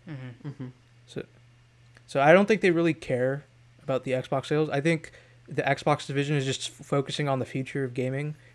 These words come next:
Speaker 3: So they're probably gonna do cloud gaming. That's gonna be a big thing. Like, think of, like, Game Pass as well. Like, Game
Speaker 2: Yeah.
Speaker 3: Pass is probably the best deal in all of games,
Speaker 2: Oh,
Speaker 3: from what
Speaker 2: yeah.
Speaker 3: I remember having it
Speaker 2: Mm-hmm.
Speaker 3: for. Every Microsoft exclusive is on Game Pass, right? You pay
Speaker 2: Mm-hmm.
Speaker 3: five dollars a month. Well,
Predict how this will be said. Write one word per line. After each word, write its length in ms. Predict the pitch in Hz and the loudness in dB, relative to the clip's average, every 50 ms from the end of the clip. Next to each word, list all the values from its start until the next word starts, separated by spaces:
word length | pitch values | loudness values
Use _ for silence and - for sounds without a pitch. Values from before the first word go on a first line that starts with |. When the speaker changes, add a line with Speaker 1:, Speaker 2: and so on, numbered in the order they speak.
| _ | _
Speaker 3:
So 100 | - - | -16 -8
they're 100 | 131 123 | -8 -4
probably 240 | - - 143 147 160 | 0 2 2 4 4
gonna 120 | 160 156 | 4 4
do 100 | 143 147 | 4 2
cloud 340 | 131 - - 135 123 127 131 127 | 0 0 -2 0 0 0 0 0
gaming. 380 | 139 139 147 151 156 160 151 - | -2 -2 0 0 -2 -2 -4 -4
That's 140 | 135 123 | -6 -6
gonna 120 | - 147 131 | -4 -4 -2
be 40 | 127 | -2
a 40 | 117 | -2
big 180 | 117 123 123 | -2 -4 -6
thing. 320 | - - 143 139 147 151 147 - _ - - - - | -2 -4 -4 -2 -2 -6 -8 -10 _ -20 -20 -16 -10
Like, 140 | - 123 - | -10 -8 -2
think 160 | - 160 156 160 | 0 0 0 0
of, 120 | - - | -4 -2
like, 200 | 147 143 143 120 | -2 -2 -2 0
Game 200 | 135 131 131 143 | 0 0 0 0
Pass 260 | - 156 143 131 - - | 0 0 0 0 0 -2
as 120 | 120 - | -6 -2
well. 300 | - 160 135 139 151 - - - - | -2 0 0 0 -2 -4 -10 -18 -8
Like, 120 | - 131 127 | -8 -2 2
Game 160 | 170 202 269 | 2 2 4
Speaker 2:
Yeah. 60 | 262 | 6
Speaker 3:
Pass 180 | 294 233 - 165 | 4 4 4 2
is 80 | 147 - | -4 0
probably 240 | - 156 170 170 | 2 2 2 4
the 80 | 151 131 | 2 2
best 240 | 120 131 143 - - | 2 2 0 0 0
deal 240 | 147 139 139 139 127 | -2 0 0 0 0
in 60 | 123 | -2
all 180 | - 127 127 127 | -2 0 0 0
of 80 | 117 117 | 0 -2
games, 400 | 120 120 117 113 113 113 - - - - - _ _ - - | -4 -6 -6 -6 -8 -10 -12 -16 -20 -20 -20 _ _ -10 -6
Speaker 2:
Oh, 60 | 143 | -4
Speaker 3:
from 80 | 135 127 | -2 0
what 80 | 117 | 0
Speaker 2:
yeah. 60 | 120 120 | 0 -2
Speaker 3:
I 40 | |
remember 360 | 120 117 120 120 120 120 117 113 | -2 -2 -4 -6 -4 -4 -4 -4
having 260 | 120 117 117 120 117 | -4 -6 -6 -6 -8
it 80 | 113 - | -8 -6
Speaker 2:
Mm-hmm. 120 | 147 131 | -6 -6
Speaker 3:
for. 180 | 127 123 117 - - - _ _ _ - - - | -6 -8 -8 -12 -14 -20 _ _ _ -20 -16 -4
Every 260 | - 139 143 165 175 | 0 2 4 4 4
Microsoft 500 | 160 147 151 156 151 165 - 165 156 - | 4 4 4 2 2 2 0 0 0 0
exclusive 460 | 151 - - - 151 147 - - 156 135 | -2 -8 -6 -4 -4 -2 -2 -2 -4 -2
is 80 | 127 | -2
on 160 | 135 131 135 | -2 -2 -2
Game 180 | 131 131 135 131 | 0 0 0 0
Pass, 380 | - 143 135 139 143 - - - _ - - - - - _ _ _ - - - - - - - | 0 2 0 0 0 -2 -10 -18 _ -20 -20 -20 -20 -20 _ _ _ -20 -20 -20 -20 -20 -12 -4
right? 260 | 139 131 135 139 - - - _ _ _ - | -2 0 0 0 -2 -6 -12 _ _ _ -10
You 80 | - 143 | -6 -4
pay 80 | 143 | -4
Speaker 2:
Mm-hmm. 80 | 135 127 | -2 0
Speaker 3:
five 140 | 135 135 135 | 0 0 2
dollars 220 | 147 143 143 135 | 4 2 2 2
a 40 | 139 | 2
month. 340 | 131 131 139 156 - - - - - _ _ _ _ - | 0 0 -2 -2 -6 -14 -20 -20 -20 _ _ _ _ -2
Well, 180 | 135 123 117 | -2 -2 -2